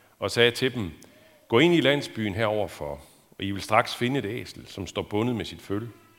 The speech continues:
Løs dem og kom med dem. Og hvis nogen spørger jer om noget, skal I svare,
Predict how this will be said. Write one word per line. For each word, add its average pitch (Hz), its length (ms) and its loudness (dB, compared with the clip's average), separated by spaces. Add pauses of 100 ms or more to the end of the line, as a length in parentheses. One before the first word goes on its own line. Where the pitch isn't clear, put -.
(460)
Løs 143 280 0
dem 107 280 -2 (500)
og - 80 -16
kom 123 160 -2
med 117 180 -2
dem. 82 200 -12 (560)
Og 87 40 -6
hvis 82 120 -8
nogen 139 200 4
spørger 131 320 4
jer 87 120 0
om 80 120 -2
noget, 87 360 -4
skal - 160 -8
I 85 40 -6
svare, 87 400 -2